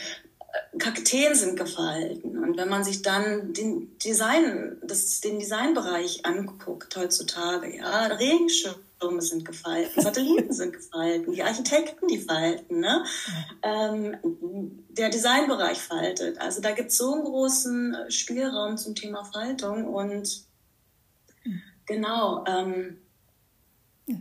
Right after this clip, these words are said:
Speaker 1: ja, hab
Speaker 2: Ja.
Speaker 1: ich kurz den Faden verloren, aber das zum Thema Schönheit. Und ich meine, natürlich muss auch jeder für sich selber den Begriff definieren, aber vieles kommt natürlich auch aus der Natur, aus der Anordnung, für mich persönlich,
Speaker 2: Mhm.
Speaker 1: aus der
Speaker 2: Ja,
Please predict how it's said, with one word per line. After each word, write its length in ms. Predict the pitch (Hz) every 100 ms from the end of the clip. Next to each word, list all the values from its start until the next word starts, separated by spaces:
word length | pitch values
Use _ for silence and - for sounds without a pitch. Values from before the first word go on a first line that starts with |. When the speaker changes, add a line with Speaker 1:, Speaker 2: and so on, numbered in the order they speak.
| -
Speaker 1:
ja, 380 | 190 165 160 - -
hab 80 | 196
Speaker 2:
Ja. 60 | 262
Speaker 1:
ich 120 | -
kurz 200 | 202 196
den 140 | 185
Faden 280 | 196 240 202
verloren, 500 | - 175 175 220 233
aber 600 | 196 202 202 202 202 196
das 280 | 196 196 -
zum 160 | 202 196
Thema 380 | 202 196 190 196
Schönheit. 600 | 220 226 208 175 170 -
Und 200 | 196 196
ich 120 | 196
meine, 240 | 196 208
natürlich 380 | 214 214 240 226
muss 160 | 208 196
auch 160 | 196
jeder 180 | 202 202
für 120 | 196
sich 180 | 190 -
selber 300 | 180 196 196
den 140 | 185 175
Begriff 340 | 170 175 -
definieren, 640 | 175 180 175 180 196 226 226 - - - -
aber 300 | 185 185 359
vieles 720 | - 208 196 196 - - - - _ _ _ _ _ _ _
kommt 480 | - 196 202 202 202
natürlich 720 | 185 - 196 196 190 190 -
auch 540 | 170 175 180 - - -
aus 240 | - -
der 80 | 170
Natur, 460 | 165 165 - 180 165
aus 160 | 165
der 140 | - -
Anordnung, 520 | 170 139 170 170 170
für 140 | -
mich 180 | 190 185
persönlich, 720 | 180 165 165 165 170 170 - - - 202
Speaker 2:
Mhm. 360 | 175 151 185
Speaker 1:
aus 400 | 170 170 170 -
der 220 | - 165 165
Speaker 2:
Ja, 300 | 165 -